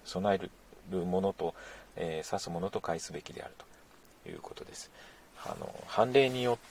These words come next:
って、まあ、検閲の定義がここで明らかになってるんですが、えー、主体は行政権です。目的が発表の禁止、時期は発表前に、対象は、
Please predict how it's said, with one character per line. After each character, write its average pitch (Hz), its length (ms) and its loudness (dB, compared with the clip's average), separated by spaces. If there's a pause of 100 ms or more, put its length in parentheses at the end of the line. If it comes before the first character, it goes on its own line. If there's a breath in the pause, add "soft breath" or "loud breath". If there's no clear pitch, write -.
っ - 20 -18
て、 120 200 6
ま 95 140 6
あ、 80 100 2
検 107 200 0
閲 107 220 -2
の 104 140 0
定 113 160 2
義 90 140 -2
が 78 200 -6
こ 76 140 -2
こ 92 100 4
で 87 60 4
明 85 260 2
ら 104 80 4
か - 140 -6
に 73 100 -12
な 78 120 -8
っ - 20 -8
て - 180 -12
る 73 80 -8
ん 69 80 -14
で 69 80 -14
す - 160 -8
が、 87 180 6 (520 loud breath)
え 82 140 -2
ー、 - 20 -8
主 - 140 -4
体 139 240 4
は 135 260 8
行 117 140 0
政 120 380 2
権 - 200 -10
で - 100 -14
す。 - 160 -16 (320 loud breath)
目 98 300 -2
的 120 260 -2
が 113 140 8
発 104 200 2 (140)
表 104 180 4
の 90 80 2
禁 82 280 -10
止、 - 260 -10 (300 loud breath)
時 120 140 -6
期 95 120 0
は 80 80 2
発 - 220 -2 (120)
表 113 220 6
前 110 200 2
に、 69 200 -6 (360 loud breath)
対 113 180 2
象 - 200 0
は、 101 240 2